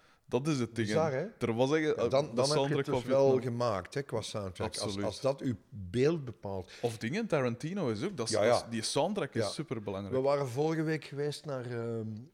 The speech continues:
Speaker 2: Birdman.
Speaker 1: Ja, ja.
Speaker 2: Overigens fantastisch, Michael Keaton.
Speaker 1: Ja.
Speaker 2: Ja, heel straffe film.
Speaker 1: Ja.
Speaker 2: Terwijl, op,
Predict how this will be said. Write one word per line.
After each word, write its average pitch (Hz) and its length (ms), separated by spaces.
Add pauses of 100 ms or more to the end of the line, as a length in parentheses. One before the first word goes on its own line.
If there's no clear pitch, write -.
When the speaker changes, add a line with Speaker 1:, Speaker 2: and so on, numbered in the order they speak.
(120)
Speaker 2:
Birdman. 160 720 (160)
Speaker 1:
Ja, 110 100
ja. 120 80
Speaker 2:
Overigens 156 420
fantastisch, 127 680
Michael 123 260
Keaton. 165 420
Speaker 1:
Ja. 127 200 (120)
Speaker 2:
Ja, 98 260 (720)
heel 147 460
straffe - 440
film. 190 480 (260)
Speaker 1:
Ja. 123 80
Speaker 2:
Terwijl, 143 220
op, 139 140